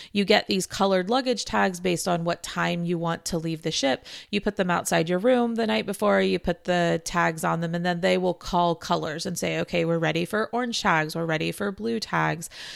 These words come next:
Um, if you're in the Haven, rather than having to, you know, wait for a thing to be called and then go stand in a potentially long line to get off the ship,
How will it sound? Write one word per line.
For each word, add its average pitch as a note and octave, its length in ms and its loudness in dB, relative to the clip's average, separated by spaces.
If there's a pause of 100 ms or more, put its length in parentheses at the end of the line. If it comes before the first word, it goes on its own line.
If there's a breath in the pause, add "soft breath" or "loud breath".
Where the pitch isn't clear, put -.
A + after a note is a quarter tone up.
(220 loud breath)
Um, G3 300 0 (140)
if B3 160 4
you're D4 120 0
in C4+ 220 0
the A#3 80 2
Haven, G3+ 800 0 (880 loud breath)
rather A3 300 6
than B3 160 2
having A3 420 0
to, A3+ 140 -2
you G3+ 220 0
know, F#3 160 4
wait A3 340 2
for G3+ 160 2
a G3 80 4
thing G3 220 -2
to F#3+ 60 -6
be F#3 100 0
called F#3+ 400 2
and F3 100 0
then F3 140 -2
go F3 160 2
stand F3+ 480 0
in F3 100 2
a E3+ 160 4
potentially D4 560 0
long A3 380 2
line G#3 260 0
to G3+ 100 -2
get F#3+ 140 0
off F3 140 -2
the F3+ 80 -4
ship, - 340 -2